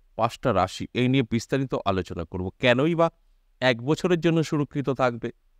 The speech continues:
পাঁচ রাশি, এটা আমি কিন্তু বিস্তারিত জানাবো। আপনাদের অনুরোধ রইল শেষ পর্যন্ত প্রোগ্রামটা দেখুন, অনেক কিছু বুঝতে পারবেন,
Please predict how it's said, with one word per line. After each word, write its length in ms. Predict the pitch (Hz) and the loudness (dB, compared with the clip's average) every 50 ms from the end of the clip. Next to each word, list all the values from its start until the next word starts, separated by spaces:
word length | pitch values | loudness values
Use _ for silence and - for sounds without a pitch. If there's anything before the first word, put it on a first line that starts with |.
| _ _ | _ _
পাঁচ 240 | - 123 123 - - | 2 2 2 2 2
রাশি, 300 | 120 117 110 - - 104 - _ _ _ _ _ _ _ _ - | 2 0 0 0 -4 -10 -10 _ _ _ _ _ _ _ _ 0
এটা 100 | 123 127 | 2 4
আমি 140 | 127 131 135 | 4 4 4
কিন্তু 180 | 139 143 143 139 | 2 0 0 0
বিস্তারিত 460 | 120 127 113 - - 139 143 127 139 | 0 -2 -2 0 0 0 0 0 0
জানাবো। 440 | 127 123 127 127 131 127 135 147 156 _ _ _ _ _ _ _ _ - | 0 2 2 2 2 0 -2 -6 -12 _ _ _ _ _ _ _ _ -4
আপনাদের 320 | 107 110 - 120 120 123 113 - | -4 0 2 2 0 0 -2 -4
অনুরোধ 260 | - 117 127 135 139 131 | -2 0 0 0 0 2
রইল 220 | 139 147 147 143 147 | 0 2 2 0 0
শেষ 280 | - - 151 135 - | -2 -2 -4 -4 -4
পর্যন্ত 320 | - - 139 131 139 131 127 | -4 -4 -2 -2 -2 -2 -2
প্রোগ্রামটা 400 | 117 117 113 110 117 110 - 110 | -4 -2 -2 0 -2 -2 -2 -2
দেখুন, 360 | 95 98 101 - - 127 127 - _ _ _ _ _ _ _ _ | -4 -4 -4 -4 -6 -8 -8 -10 _ _ _ _ _ _ _ _
অনেক 220 | - 139 147 170 165 | 0 2 2 2 2
কিছু 220 | - 180 160 180 156 | 2 0 0 2 2
বুঝতে 260 | 151 160 156 147 160 | 2 0 0 0 2
পারবেন, 320 | 131 151 143 135 143 135 | 2 2 2 2 0 -2